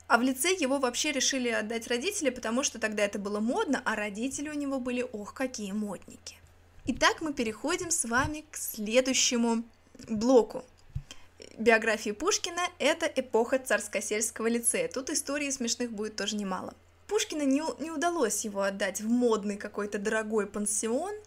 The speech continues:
А, Царскосельский лицей тогда только открылся, и его туда пропихнул Карамзин, просто по знакомству.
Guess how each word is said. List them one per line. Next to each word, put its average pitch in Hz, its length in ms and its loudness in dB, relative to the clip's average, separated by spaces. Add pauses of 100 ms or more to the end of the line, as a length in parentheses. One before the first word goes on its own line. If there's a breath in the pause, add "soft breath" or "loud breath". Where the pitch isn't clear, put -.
(480 loud breath)
А, 240 520 -2
Царскосельский 302 680 0
лицей 254 320 0
тогда 226 260 0
только 233 320 -2
открылся, 349 520 -2
и 277 60 -2
его 381 280 -4
туда 320 260 -2
пропихнул 262 540 -2
Карамзин, 226 500 0
просто - 300 -6
по 247 100 -2
знакомству. 214 640 -6